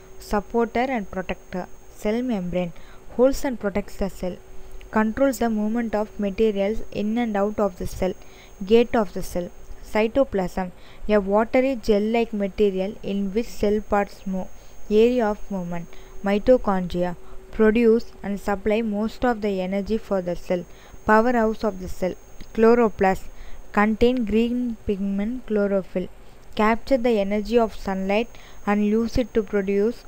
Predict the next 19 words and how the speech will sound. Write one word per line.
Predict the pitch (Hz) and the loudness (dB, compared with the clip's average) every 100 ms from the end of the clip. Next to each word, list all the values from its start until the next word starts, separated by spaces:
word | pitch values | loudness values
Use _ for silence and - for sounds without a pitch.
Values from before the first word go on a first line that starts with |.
| - - | -18 -14
food | - 240 226 | -2 0 0
for | - 254 240 | -2 0 2
the | 208 | 0
cell | - 208 214 | -2 0 0
by | 220 196 214 233 - | 2 2 2 -2 -4
photosynthesis. | 208 202 220 208 190 175 - 175 - - - - - | -2 0 -2 -4 -4 -4 -6 -10 -12 -12 -14 -16 -14
Food | - 247 247 | -2 0 0
producer | - 226 220 220 - 214 233 - | 4 6 6 4 2 -2 -2 -6
for | - 202 | -4 -2
the | 196 | -4
cell, | - 202 233 - | -2 -2 -2 -4
plant | - 180 180 | -4 -4 -6
cell. | - 185 - - - - - - | -4 -4 -6 -12 -18 -18 -16 -4
Vacuoles, | 196 196 - 196 180 - - - | 0 0 0 -4 -4 -10 -14 -14
store | - - 247 254 | -14 0 4 6
food, | 277 - 240 220 196 | 4 0 -2 -2 -2
water, | 190 190 220 | -2 -2 -2
and | 214 196 180 | -2 -4 -4
chemicals. | 180 180 180 180 - | -4 -2 -2 -2 -2